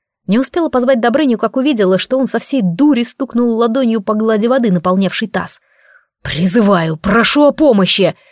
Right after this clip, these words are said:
проговорил колдун, и вода всплеснулась, а затем под ее толщей словно надулся огромный пузырь. Я отшатнулась, уже догадываясь, что дальше произойдет.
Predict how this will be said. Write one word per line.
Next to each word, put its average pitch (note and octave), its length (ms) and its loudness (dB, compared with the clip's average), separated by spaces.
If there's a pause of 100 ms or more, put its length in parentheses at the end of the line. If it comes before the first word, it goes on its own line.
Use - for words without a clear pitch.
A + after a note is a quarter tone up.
(120)
проговорил A#3 480 2
колдун, A#3 420 0
и G3 60 2
вода G3+ 300 0
всплеснулась, - 840 -4
а F3+ 80 -4
затем G#3+ 480 0
под E3+ 180 -4
ее G#3 240 -2
толщей A#3+ 460 -2
словно G#3+ 360 -2
надулся A#3 480 0
огромный B3+ 400 0
пузырь. G#3 460 -2 (580)
Я F3+ 240 -4
отшатнулась, A3 580 -2
уже G3 140 0
догадываясь, B3 580 0
что - 300 -4
дальше G#3 420 -2
произойдет. F#3 800 -2